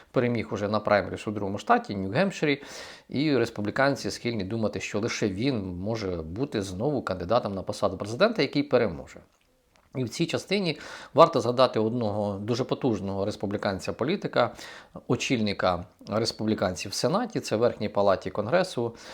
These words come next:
е, МакКоннелла, який, власне, зараз і займається цими переговорами із демократами щодо досягнення компромісної угоди, яка відкриє шлях для голосування допомоги для України. І от, е,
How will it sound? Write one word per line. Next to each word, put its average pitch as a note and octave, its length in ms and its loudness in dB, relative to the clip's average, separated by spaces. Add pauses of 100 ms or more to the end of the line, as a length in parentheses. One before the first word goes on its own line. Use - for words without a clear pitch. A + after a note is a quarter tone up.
(240)
е, A2+ 240 0
МакКоннелла, D#3 760 2
який, A#2+ 360 0
власне, B2 400 4
зараз B2+ 320 4
і A#2+ 40 -2
займається A2 500 0
цими A2 300 -4
переговорами G#2+ 920 2
із G2+ 140 -4
демократами C3 800 2 (300)
щодо A#2+ 340 2
досягнення G#2+ 680 2
компромісної A#2+ 840 0
угоди, C3+ 560 -2 (460)
яка C3 280 6
відкриє A#2 420 4
шлях A#2 340 2
для G2+ 120 2
голосування G2 680 -2
допомоги F#2+ 540 -4
для F#2 140 -2
України. E2+ 580 -4 (220)
І C3+ 100 4
от, - 320 0
е, G2 240 2